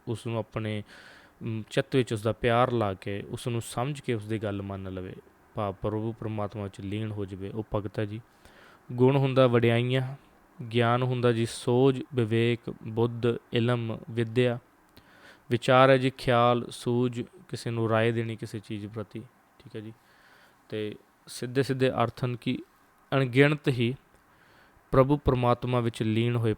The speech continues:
ਭਗਤ ਹਨ, ਠੀਕ ਹੈ ਜੀ, ਜੋ ਪ੍ਰਭੂ ਪਰਮਾਤਮਾ ਦੇ ਗੁਣਾਂ ਨੂੰ ਗਾਉਂਦੇ ਹਨ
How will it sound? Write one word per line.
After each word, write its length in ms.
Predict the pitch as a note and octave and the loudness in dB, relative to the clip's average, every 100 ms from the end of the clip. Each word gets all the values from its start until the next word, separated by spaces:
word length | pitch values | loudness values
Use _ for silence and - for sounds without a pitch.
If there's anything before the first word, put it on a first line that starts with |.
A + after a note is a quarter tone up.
| A2 | -2
ਭਗਤ 220 | G2 - | -6 -8
ਹਨ, 200 | G#2 G2+ - _ _ _ _ _ - | -10 -10 -14 _ _ _ _ _ -12
ਠੀਕ 160 | G#2+ | -6
ਹੈ 40 | A2+ | -4
ਜੀ, 160 | A2+ A#2 _ _ - - - - | -6 -12 _ _ -20 -20 -20 0
ਜੋ 140 | B2+ | 0
ਪ੍ਰਭੂ 300 | A#2+ B2+ C3 | 4 4 4
ਪਰਮਾਤਮਾ 500 | C3+ B2+ A#2+ A2+ A2+ | 4 2 2 2 2
ਦੇ 120 | A2 A2 | 0 0
ਗੁਣਾਂ 320 | A2 A#2+ C3 | 2 2 2
ਨੂੰ 160 | C3 | 2
ਗਾਉਂਦੇ 320 | A#2 A2+ A#2 A#2+ | 0 0 0 -2
ਹਨ 220 | A#2 | -4